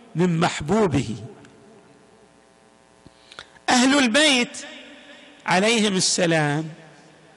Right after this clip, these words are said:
امتازوا بهذه الدرجة، الذوبان في الله تبارك وتعالى، ولهذا كل من سار على دربهم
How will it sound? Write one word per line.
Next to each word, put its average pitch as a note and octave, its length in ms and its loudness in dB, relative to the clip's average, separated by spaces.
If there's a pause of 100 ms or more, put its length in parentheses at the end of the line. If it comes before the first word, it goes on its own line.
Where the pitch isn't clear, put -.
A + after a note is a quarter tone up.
(680)
امتازوا C#4+ 680 2
بهذه A#3+ 480 2
الدرجة، F3 580 0 (960)
الذوبان G#3 720 2
في G3 140 -4
الله F3 320 2 (880)
تبارك F#3+ 560 0
وتعالى، C#3 600 -2 (1160)
ولهذا G#3+ 760 4 (1120)
كل C#4 380 2
من B3 200 2
سار A3+ 400 2
على G#3 360 4
دربهم E3 580 0